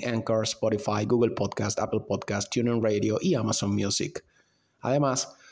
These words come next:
pueden leer artículos cortos sobre temas bien, bien reales en medium punto com slash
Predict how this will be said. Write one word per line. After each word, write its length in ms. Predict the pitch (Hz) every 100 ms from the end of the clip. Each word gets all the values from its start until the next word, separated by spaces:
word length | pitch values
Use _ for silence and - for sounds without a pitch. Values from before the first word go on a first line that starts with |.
| - -
pueden 300 | 120 123 131
leer 240 | 120 120
artículos 500 | - - 139 139 131
cortos 440 | - 131 - 120 120
sobre 260 | 113 107
temas 360 | 104 120 123 -
bien, 360 | 123 113 104 107
bien 260 | 147 156
reales 520 | 151 147 139 139 147 147
en 260 | 113 107
medium 420 | 131 135 131 135
punto 300 | 131 135 131
com 280 | 131 113 113
slash 500 | - - 110 107 -